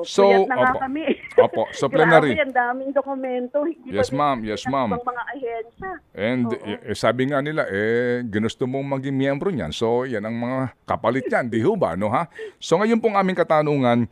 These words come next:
Speaker 1: ma'am, ito po, ah, ito po lang naman po, eh, tanong, and we will respect kung ano pong inyong sagot dito. So, do we expect the members of the Makabayan to also scrutinize the budget of the House?
Speaker 2: Oh, yes. Oo. Kasama din naman yun sa ating duty.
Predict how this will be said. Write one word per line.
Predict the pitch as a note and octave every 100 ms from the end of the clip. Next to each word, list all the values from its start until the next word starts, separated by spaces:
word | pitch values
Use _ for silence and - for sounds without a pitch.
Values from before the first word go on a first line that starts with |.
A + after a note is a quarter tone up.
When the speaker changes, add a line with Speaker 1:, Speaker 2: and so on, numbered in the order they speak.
| - - -
Speaker 1:
ma'am, | F#3+ A3 G#3 G3+
ito | F3+ G3
po, | A3+ C#3+
ah, | C3+
ito | F3 -
po | F#3 E3
lang | E3
naman | D3+ C#3+ -
po, | C3+
eh, | A#2
tanong, | C3 - D#3+ C3+ E3
and | A#2 G#2+
we | G#2+ A#2
will | A2
respect | G2+ G2+ - C3+
kung | A2
ano | G#2
pong | - G2
inyong | G2 G2
sagot | F#2+ F#2
dito. | F#2 G2 - F2 - - -
So, | - G#3
do | E3+ G#3
we | B3+
expect | G#3+ - - - F#3 F3+
the | C#3 D3
members | E3 D#3+ D3
of | C3
the | C3+
Makabayan | C3 C3 A#2+ G#2+ G#2+ A2 -
to | G3 -
also | G#3 A#3 A#3+ - F#3 E3
scrutinize | D#3 - E3 G3+ F#3 D3 C3+ -
the | C3
budget | C#3 A#2+ A#2+ B2+
of | A2
the | G2
House? | E2 C#2 - _ _ _ _ _ _ _
Speaker 2:
Oh, | G#4 A4
yes. | E4+ G#3+ G#3+ A3 -
Oo. | G3+ D#3 E3+ D#3+
Kasama | B3+ D#4+ D4 A3
din | G#3
naman | F#3+ F3 E3
yun | D#3+ D#3+
sa | E3+ E3
ating | E3 E3+ E3+
duty. | D4 C#4+ - D4 C4+